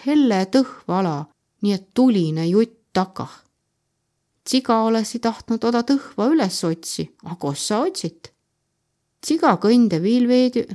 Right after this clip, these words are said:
löüdse sõs mõtsa veerest hainarõugu ja ronja rõugu ala hengähtämä. Es heräne tsiga inne ku hummogu, ku päiv jo väläh. Tull rõugu alt vällä ja kai,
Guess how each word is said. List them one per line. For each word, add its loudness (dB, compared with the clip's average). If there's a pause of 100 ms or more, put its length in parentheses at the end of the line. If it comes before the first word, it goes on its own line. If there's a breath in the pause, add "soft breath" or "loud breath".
(580)
löüdse 2
sõs -4
mõtsa 0
veerest -6
hainarõugu 0
ja -2
ronja -2
rõugu 0
ala -2
hengähtämä. -4 (880)
Es -2
heräne 0
tsiga -4
inne -2
ku -10
hummogu, 0
ku -8
päiv -2
jo -2
väläh. -6 (1500)
Tull 4
rõugu 4
alt -8
vällä 2
ja -2
kai, 0